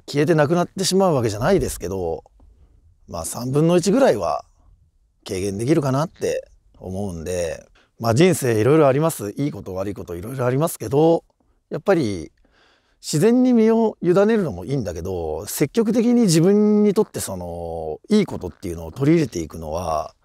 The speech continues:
大事だと思うので、いいことを取り入れれば取り入れただけ、自分の人生がだんだんとプラスの方に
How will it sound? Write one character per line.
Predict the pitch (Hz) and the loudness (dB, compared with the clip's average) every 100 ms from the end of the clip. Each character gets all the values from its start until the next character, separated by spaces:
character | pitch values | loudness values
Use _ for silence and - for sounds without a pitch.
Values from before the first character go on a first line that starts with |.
| _ _ _ _ _ - | _ _ _ _ _ -2
大 | 127 131 | 2 2
事 | |
だ | 127 131 | 2 0
と | 127 | 0
思 | 123 107 | 0 -2
う | |
の | 80 | -6
で、 | 85 87 80 - _ | -6 -4 -4 -6 _
い | 226 247 | 0 2
い | |
こ | 165 | 0
と | 143 117 | -2 -4
を | 87 | -2
取 | 139 160 | 2 4
り | 185 | 4
入 | 190 | 4
れ | 190 | 2
れ | 123 | 0
ば | 90 | -2
取 | 131 151 | -2 2
り | 196 | 2
入 | 190 | 2
れ | |
た | - 151 | 2 0
だ | 143 | 2
け、 | 196 180 87 - _ _ _ _ | 4 2 0 -6 _ _ _ _
自 | 131 | -2
分 | 131 143 | 0 2
の | 143 | 2
人 | 127 156 | 2 0
生 | - 90 82 | 0 -6 -4
が | 80 76 - | -2 -4 -4
だ | 101 113 | -6 -4
ん | 123 | 0
だ | 135 | 2
ん | 131 | 2
と | 135 131 - _ - _ _ | 0 -2 -4 _ -20 _ _
プ | 131 | 2
ラ | 131 | 2
ス | - | 2
の | 156 | 0
方 | 135 147 104 | 2 2 0
に | 80 76 | -6 -14